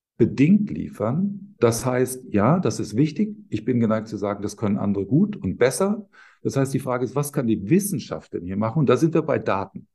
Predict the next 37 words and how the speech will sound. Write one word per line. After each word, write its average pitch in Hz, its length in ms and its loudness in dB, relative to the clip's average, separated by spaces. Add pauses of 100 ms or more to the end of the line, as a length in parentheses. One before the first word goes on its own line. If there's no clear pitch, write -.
(240)
Und 107 80 -2
die 120 60 2
kriege 156 200 -2
ich - 120 -2
in 110 160 0
Büchern 110 360 4
nicht 180 160 4
so 82 100 0
transportiert. - 680 -10 (240)
Das - 160 -2
heißt, 139 140 4
hier 156 80 4
geht's 151 220 0
um 110 160 -4
Technologie 101 680 0
und - 100 0
wie 123 80 -4
kann 120 160 -8
ich 101 120 -8
wissenschaftliche 151 680 -2
Erkenntnisse 107 600 -4 (380)
in - 440 6
Technologie 139 680 2
einbetten, 175 920 4 (140)
sodass 117 440 2
sie 156 160 2
für 127 220 -2
das 98 200 -4
Individuum 143 880 0
just - 440 0
in 165 160 0
time 110 460 -4 (320)
und 117 220 2
mit 120 140 2
Erfahrungslernen, 104 1400 -2
Experiential 123 680 0
Learning, 104 440 -2